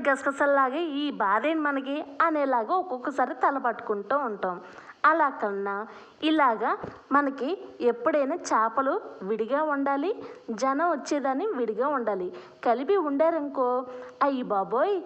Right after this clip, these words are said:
తినటానికే కాదు, చూడ్డానికి కూడా బాగోదు. మరి జనని ఎంత కమ్మగా, ఎంత టేస్టీగా, అలాగే ఎలా శుభ్రంగా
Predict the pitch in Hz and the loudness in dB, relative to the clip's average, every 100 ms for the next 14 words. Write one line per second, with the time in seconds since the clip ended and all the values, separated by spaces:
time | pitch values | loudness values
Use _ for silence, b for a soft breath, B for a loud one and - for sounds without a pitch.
0 | B B - 320 262 247 302 330 359 349 | B B -8 -4 -2 0 0 0 -2 0
1 | 311 311 302 - - 330 311 254 294 277 | 0 0 -2 -6 -4 -2 0 0 0 0
2 | 269 269 349 285 220 190 185 190 - B | 0 0 2 0 0 -2 -4 -6 -8 B
3 | B - 381 392 370 370 B B 202 233 | B 0 2 4 2 -2 B B -4 -2
4 | 240 349 359 453 - - 214 226 233 349 | 0 0 0 -4 -10 -4 -2 0 -2 -2
5 | 277 254 294 269 381 - - 226 254 269 | -2 0 -2 -2 -4 -6 -6 -2 -2 -4
6 | - 254 254 254 302 254 240 330 - - | -2 0 0 -2 -4 -2 -2 -2 -4 2
7 | 381 427 381 285 294 466 B B - 233 | 4 4 4 2 -2 -6 B B -2 0
8 | 311 370 - 208 269 285 | 2 0 -2 0 0 0